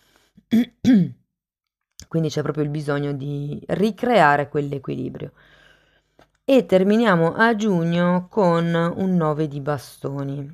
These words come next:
Il nove di bastoni è una carta che in realtà, eh, mi fa capire che uscirete da questo periodo di, di, di trasformazione un po' stanchini,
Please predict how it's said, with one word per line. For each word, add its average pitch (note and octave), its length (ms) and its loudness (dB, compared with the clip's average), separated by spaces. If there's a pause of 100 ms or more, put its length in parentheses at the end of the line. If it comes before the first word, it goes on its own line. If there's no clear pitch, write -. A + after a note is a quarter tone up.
(140)
Il D#3+ 100 -10
nove F#3 240 0
di G#3 80 -2
bastoni G3 440 -2
è - 20 0
una E3+ 160 -4
carta D3+ 580 -4 (680)
che A#3 100 2
in A#3+ 200 6
realtà, B3 840 4
eh, E3 800 2
mi G3 260 2
fa G3 200 2
capire G3+ 420 2
che D#3+ 400 0
uscirete F#3 640 2
da F3 160 6
questo E3+ 340 -2
periodo E3+ 360 2
di, C#3+ 160 -6
di, D3 200 -8
di D#3+ 240 -8
trasformazione E3+ 1080 -4
un A#3 320 -4
po' E3 140 -8
stanchini, C#3 1300 -10